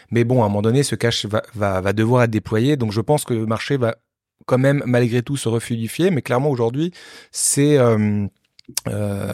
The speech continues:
on n'est pas dans un, on n'est pas revenu à la normale. Voilà, ça, ça c'est clair du côté des, des acquisitions.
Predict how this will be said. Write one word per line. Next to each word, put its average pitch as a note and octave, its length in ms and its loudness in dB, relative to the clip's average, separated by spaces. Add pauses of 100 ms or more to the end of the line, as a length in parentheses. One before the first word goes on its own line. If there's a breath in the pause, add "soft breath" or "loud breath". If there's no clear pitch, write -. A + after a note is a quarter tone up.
(160)
on G#2 100 -10
n'est G#2 120 -2
pas C#3+ 120 4
dans A#2+ 200 2
un, A2+ 140 2
on A2+ 100 -2
n'est A2 80 -2
pas C#3 80 2
revenu B2+ 220 2
à - 20 2
la A#2 100 2
normale. G2 320 -4
Voilà, A2+ 160 -12
ça, - 160 -8
ça - 160 -8
c'est - 140 -8
clair - 260 -10
du G#2+ 140 -16
côté A#2+ 240 -4
des, A2+ 160 -4
des G#2+ 160 -4
acquisitions. G#2+ 440 -6